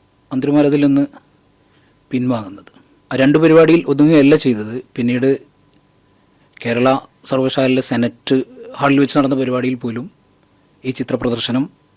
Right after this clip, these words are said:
നടക്കുന്നുണ്ട്. ഗവർണർ ആർലേക്കറിൻ്റെ നേതൃത്വത്തിൽ ആർ എസ് എസിൻ്റെ ഒളി അജണ്ടകൾ നടപ്പിലാക്കുന്നു എന്ന തരത്തിലുള്ള ചർച്ചയിലേക്കാണ് അതിനെ തുടർന്നുള്ള വിവാദപരമായ ഇടപെടലുകൾ ഉണ്ടായിട്ടുള്ളത്.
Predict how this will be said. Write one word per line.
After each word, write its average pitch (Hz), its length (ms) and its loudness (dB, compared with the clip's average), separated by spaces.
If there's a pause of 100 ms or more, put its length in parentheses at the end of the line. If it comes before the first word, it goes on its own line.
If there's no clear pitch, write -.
(580)
നടക്കുന്നുണ്ട്. 110 500 -10 (1040)
ഗവർണർ 147 500 2 (720)
ആർലേക്കറിൻ്റെ 165 600 2
നേതൃത്വത്തിൽ 147 580 0 (600)
ആർ 123 200 2
എസ് 127 120 -2
എസിൻ്റെ 135 500 0
ഒളി 127 200 0
അജണ്ടകൾ 135 520 2 (560)
നടപ്പിലാക്കുന്നു 147 840 2
എന്ന 147 200 6
തരത്തിലുള്ള 123 420 -2 (220)
ചർച്ചയിലേക്കാണ് 123 760 -4 (480)
അതിനെ 127 300 0
തുടർന്നുള്ള 123 380 0 (440)
വിവാദപരമായ 127 880 2
ഇടപെടലുകൾ 117 500 -4 (1120)
ഉണ്ടായിട്ടുള്ളത്. 117 600 -10